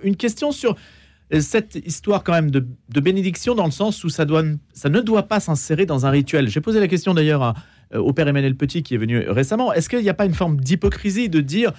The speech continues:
Écoutez, on vous bénit, mais n'en faites pas trop, faut pas trop qu'on, qu'on vous regarde, ça ne doit pas être public, on va faire ça un petit peu en cachette pour que vous soyez contents, mais je ne veux pas que les autres le voient. » Est-ce que ça, ce n'est pas très dix-neuvième siècle, hein, au contraire, hein, Jean de Saint-Chéron et Guillaume Goubert ?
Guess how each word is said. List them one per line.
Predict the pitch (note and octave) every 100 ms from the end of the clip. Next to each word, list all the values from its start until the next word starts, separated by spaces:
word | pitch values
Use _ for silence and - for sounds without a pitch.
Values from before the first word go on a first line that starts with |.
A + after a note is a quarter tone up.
| - _
Écoutez, | C3 F3 E3 D3 -
on | C3+
vous | B2+
bénit, | C3 C3+ F3 D#3
mais | A#2+ G#2+ - - _ _ _ _ C3
n'en | C3+
faites | B2+ C3+
pas | C#3+
trop, | C3+ E3+ D#3
faut | B2+ C3
pas | C#3
trop | C3+ D3
qu'on, | C3+ C3 A#2 A2+ -
qu'on | C#3
vous | B2+ B2+
regarde, | A#2 D3+ D#3+ D#3 C3+ B2 A#2+
ça | - D3+
ne |
doit | D3 C#3
pas | C3
être | -
public, | C3+ G#2+ D3 F#3 D#3
on |
va | C#3 C#3
faire | C3+
ça | -
un | C#3+
petit | - D#3
peu | D#3
en |
cachette | C3+ C3+ A#2+ G#3+ G#3+
pour | D#3
que |
vous | D3+
soyez | D3 D#3 D3
contents, | C#3 C3 G#3+ A3 - - C#3
mais | G3+ C3+
je | E3
ne | D3
veux | D#3
pas | G#3+
que | -
les | C#3+
autres | D3 C#3+
le | F#3
voient. » | F#3 D3+ C#3
Est-ce | C#3
que | G3+
ça, | F3 C4
ce | F#3+
n'est | D#3
pas | E3+
très | - G#3
dix-neuvième | D#3+ D#3 C#3+ C#3
siècle, | C3+ D3+ B2+
hein, | A#2
au | G#2
contraire, | A#2 A2 C#3 A2+
hein, | G2+
Jean | A2+
de | C3+
Saint-Chéron | A#2 C3 C#3+ C#3
et | C3
Guillaume | B2 A2+
Goubert ? | A2+ G#2+